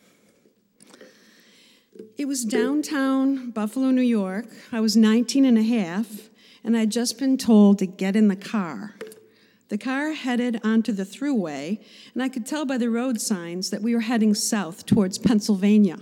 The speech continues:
We exited the thruway and arrived in a small town in the southern tier of New York State. The driver toured through the town and showed me streets, pointing out houses where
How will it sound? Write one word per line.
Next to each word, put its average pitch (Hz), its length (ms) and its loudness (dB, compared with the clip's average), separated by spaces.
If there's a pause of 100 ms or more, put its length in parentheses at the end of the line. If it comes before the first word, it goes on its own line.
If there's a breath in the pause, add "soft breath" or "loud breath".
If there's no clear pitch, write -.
(840 soft breath)
We 233 180 -4
exited 233 400 0
the 240 60 -2
thruway 202 640 -2
and 220 120 6
arrived 202 400 2
in 214 120 2
a - 20 0
small 220 400 -2
town 190 400 -4
in 202 120 0
the 196 40 -2
southern 208 400 0
tier 185 280 -2
of 185 60 -4
New 208 120 2
York 196 260 -2
State. 180 440 -8 (1120 soft breath)
The 262 80 -2
driver 269 440 0
toured 294 420 -2
through 262 180 -2
the 220 100 -4
town 208 400 -2
and 214 120 0
showed 240 280 -2
me 254 120 2
streets, 214 560 -2
pointing 233 380 0
out 214 160 2
houses 208 720 2
where 185 400 0